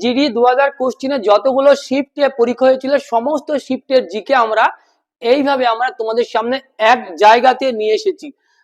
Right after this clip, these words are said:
দেখো, এটা তোমরা দেখো, কুড়ি তারিখ, কুড়ি দুই চব্বিশ নটার সময় থেকে দশটার সময় যে শিফটে পরীক্ষা হয়েছিল, শুধুমাত্র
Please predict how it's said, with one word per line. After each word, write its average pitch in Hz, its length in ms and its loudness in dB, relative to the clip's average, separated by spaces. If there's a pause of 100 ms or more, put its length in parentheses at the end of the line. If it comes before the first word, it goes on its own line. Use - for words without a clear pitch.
দেখো, 247 180 4 (120)
এটা 269 200 4
তোমরা 277 240 0
দেখো, 254 140 2 (120)
কুড়ি 254 260 0
তারিখ, 262 220 2 (600)
কুড়ি 262 200 2 (100)
দুই 262 120 0 (720)
চব্বিশ 247 360 4 (200)
নটার 247 340 2
সময় 254 260 -2
থেকে 247 140 0 (100)
দশটার 214 300 2
সময় 247 240 -4
যে 240 140 2
শিফটে 233 240 -4 (100)
পরীক্ষা 226 280 2
হয়েছিল, 247 220 0 (520)
শুধুমাত্র 330 420 2